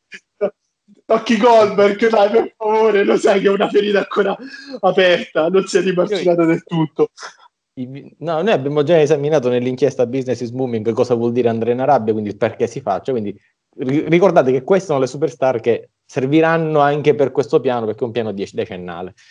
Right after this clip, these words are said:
Speaker 2: Detto ciò, Marco, io direi di concludere la puntata con un, un fenomeno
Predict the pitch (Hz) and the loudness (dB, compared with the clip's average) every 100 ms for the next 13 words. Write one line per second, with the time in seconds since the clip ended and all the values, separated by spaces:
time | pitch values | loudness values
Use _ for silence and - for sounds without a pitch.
0 | - - _ _ _ _ - 175 220 165 | -20 -20 _ _ _ _ 0 2 4 2
1 | - 123 107 104 117 131 117 117 180 127 | 2 2 2 -2 -4 -4 0 2 2 2
2 | 107 98 104 - _ 92 _ _ _ _ | 2 0 -4 -8 _ -20 _ _ _ _
3 | 131 143 175 190 147 127 123 117 120 214 | -6 -2 0 2 2 2 0 -4 0 0
4 | 214 208 208 220 - _ _ _ _ _ | 2 0 0 -2 -8 _ _ _ _ _
5 | 156 156 151 147 143 147 147 220 208 180 | -6 -4 -2 -2 -2 -4 -6 -6 -4 -2
6 | 156 107 95 98 101 98 | -2 -2 -4 -8 -10 -14